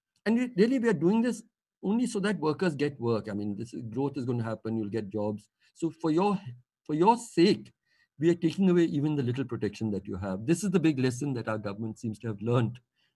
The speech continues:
Uh, and, you know, uh, those legislations have been passed, very little has been challenged. Uh, the farmers' protests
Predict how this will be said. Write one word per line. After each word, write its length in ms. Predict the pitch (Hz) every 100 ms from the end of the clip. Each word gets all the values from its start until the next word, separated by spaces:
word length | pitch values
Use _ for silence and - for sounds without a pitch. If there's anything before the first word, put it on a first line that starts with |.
| _
Uh, 240 | 107 104 101 - _ _ _ -
and, 180 | 156 170 - _ _ _ -
you 80 |
know, 220 | 143 139 - _ 117
uh, 280 | 117 110 - -
those 180 | 123 180
legislations 600 | 160 165 185 220 196 220
have 140 | 147 143
been 180 | 151 135 110
passed, 360 | 107 104 - - 117
very 200 | 139 165
little 240 | 147 160
has 140 | 135 120
been 220 | 120 113
challenged. 640 | 101 95 104 104 98 _ _ _ _ _ _ -
Uh, 260 | 117 113 113 - -
the 100 | 123
farmers' 580 | 127 143 180 202 202 - _ _ _ _ -
protests 600 | 151 180 190 190 -